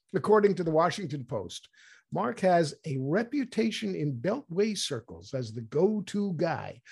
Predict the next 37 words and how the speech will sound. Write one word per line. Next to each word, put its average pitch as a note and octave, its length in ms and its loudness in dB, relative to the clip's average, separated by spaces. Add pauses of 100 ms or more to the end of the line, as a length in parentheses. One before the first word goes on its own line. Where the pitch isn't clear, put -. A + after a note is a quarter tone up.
(180)
for F#3 100 4
candidates G3 680 4
running D#3+ 480 2
tough A#3+ 380 -4
races D#3 580 -2 (140)
in C3+ 220 -2
red D#3 280 2
states. - 600 -8 (760)
And F3 400 2
we're G3 460 4
sad F#3+ 600 0
to A#3 120 0
say D#3+ 680 0
that's F3+ 260 -8
pretty F3+ 240 -4
much G#3 280 -2
what G#3+ 120 -6
Democrats A3 540 -4
are E3 140 0
up G#3 100 -2
against C3+ 460 -2
in E3+ 260 -2
twenty E3 320 -4
twenty-two. F#3+ 720 0 (500)
A - 20 -12
lot C3+ 260 -2
of G3 120 0
tough G3+ 260 4
races F3+ 560 4 (140)
with G#3 320 4
a G3 80 2
pretty G#3+ 320 4
strong G3+ 440 2
wind G3 460 4
in G3+ 320 2
their G#3 220 0
faces. A3+ 600 -4